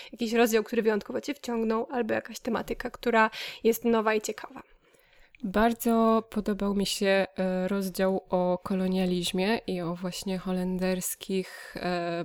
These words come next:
Speaker 2: podbojach i o tym, jak, e, to wyglądało zarówno w praktyce, w handlu, w sztuce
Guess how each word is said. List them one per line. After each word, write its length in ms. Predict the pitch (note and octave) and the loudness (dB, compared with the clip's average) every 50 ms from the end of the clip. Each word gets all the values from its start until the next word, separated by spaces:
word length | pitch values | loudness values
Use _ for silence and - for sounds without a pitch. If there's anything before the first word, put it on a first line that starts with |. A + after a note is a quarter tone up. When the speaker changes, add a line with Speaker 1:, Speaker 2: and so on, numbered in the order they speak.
| F3+ - | -6 -4
Speaker 2:
podbojach 760 | - G3+ F3 F#3 E3+ F#3 F3+ E3+ E3+ E3+ F3 G3+ - - - - | -4 -4 -4 -2 2 4 6 6 6 4 4 2 0 -6 -10 -8
i 140 | G3 F#3 - | -6 -6 -4
o 100 | F#3 F#3 | -4 -4
tym, 280 | - G3+ F#3+ F#3+ F#3+ - - - - - - - - - G#3 | -2 -2 -2 -2 -2 -4 -6 -16 -18 -18 -18 -18 -16 -10 -4
jak, 480 | F#3+ F#3+ F#3 F#3 F3+ - - - - - | 0 0 2 2 0 -2 -6 -12 -6 -4
e, 240 | F3 F3+ F3 F3 | -2 -2 -2 -4
to 140 | - - G3 | -4 -4 -4
wyglądało 840 | F3+ F#3+ F#3 F3 F#3 F#3 F3+ F3 F3 F3 E3+ E3+ E3 E3 E3 E3+ F3 - - - - - - - | -2 -2 -2 0 0 0 2 2 4 4 4 4 2 2 0 0 -2 -8 -20 -20 -20 -20 -20 -12
zarówno 600 | - - F3+ F3 F3+ E3+ E3+ E3+ E3+ E3+ D#3+ E3 | -4 -2 0 0 0 0 -2 -2 -2 0 -2 -2
w 100 | - - | -4 -6
praktyce, 640 | - - F3 D#3+ D#3 - - - G#3 G#3 - A3 G#3+ | -6 -4 -2 -2 -4 -4 0 -2 0 2 4 4 4
w 80 | G3+ - | 2 2
handlu, 580 | - - F#3 F3 F3+ F#3 F#3+ F#3+ G3+ G#3 G#3 | -4 0 2 2 4 4 2 2 2 2 2
w 120 | G3+ - - | 2 0 -6
sztuce 580 | - - - - F3 - - - A3 A#3+ A#3+ | -8 -8 -8 -10 -10 -8 -2 0 2 2 0